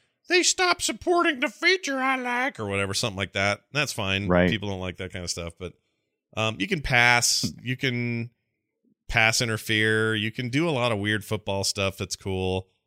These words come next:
Speaker 1: Your dude dies though. If you, if you get clobbered, you're dead. Like,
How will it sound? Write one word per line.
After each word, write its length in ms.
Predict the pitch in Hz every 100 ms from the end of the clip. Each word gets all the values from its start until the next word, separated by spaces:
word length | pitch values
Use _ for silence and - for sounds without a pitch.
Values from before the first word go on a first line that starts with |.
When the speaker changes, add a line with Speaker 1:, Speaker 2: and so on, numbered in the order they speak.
| _ _
Speaker 1:
Your 320 | - 131 139
dude 420 | 113 247 269 156
dies 440 | 90 117 147 85
though. 200 | - 58 57
If 120 | -
you, 180 | 170 - -
if 160 | 98
you 100 | 175
get 220 | 214 -
clobbered, 560 | - 101 101 147 180 170
you're 160 | 147 190
dead. 560 | 123 90 104 62 - _ _ _ _ _ _ _ _ -
Like, 260 | 90 -